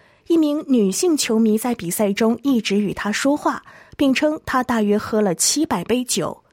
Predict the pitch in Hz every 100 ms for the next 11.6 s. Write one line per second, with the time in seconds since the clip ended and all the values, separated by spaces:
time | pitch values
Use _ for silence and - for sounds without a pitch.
0 | _ _ _ _ _ _ - 349 339 269
1 | 269 285 - 294 311 311 262 - 254 220
2 | 220 - 254 226 - 196 208 185 196 -
3 | 254 208 226 208 202 226 208 196 208 190
4 | 226 - 285 285 185 185 - 180 185 -
5 | 180 185 175 180 - 170 202 285 349 -
6 | - - - 311 302 311 311 - 285 247
7 | 233 220 - 254 254 247 240 214 - -
8 | 240 247 311 359 220 196 - - 214 196
9 | 202 226 202 196 202 185 175 220 226 220
10 | 185 - 151 - 285 247 196 190 - 180
11 | 151 - 320 247 185 180